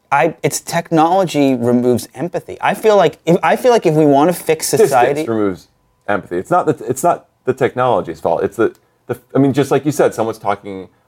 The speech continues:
Speaker 2: about you
Speaker 1: That's
Speaker 2: 'cause you're
Speaker 1: true.
Speaker 2: not in
Speaker 1: You're
Speaker 2: front
Speaker 1: right.
Speaker 2: of them. It's
Speaker 1: Yeah, yeah,
Speaker 2: just
Speaker 1: that's right. That's true.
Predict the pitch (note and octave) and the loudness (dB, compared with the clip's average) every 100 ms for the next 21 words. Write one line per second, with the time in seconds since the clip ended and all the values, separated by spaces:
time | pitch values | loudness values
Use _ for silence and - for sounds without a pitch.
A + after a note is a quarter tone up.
0 | - F2+ G2 F#2+ G2+ F#2+ - - D3 C#3 | -8 0 0 0 -2 -2 -2 0 0 2
1 | F#3 G#3+ D#3+ F3+ G#3+ A3 G3+ A3 F3+ E3+ | 2 2 2 2 2 4 2 0 2 2
2 | F3 F3+ | 2 -2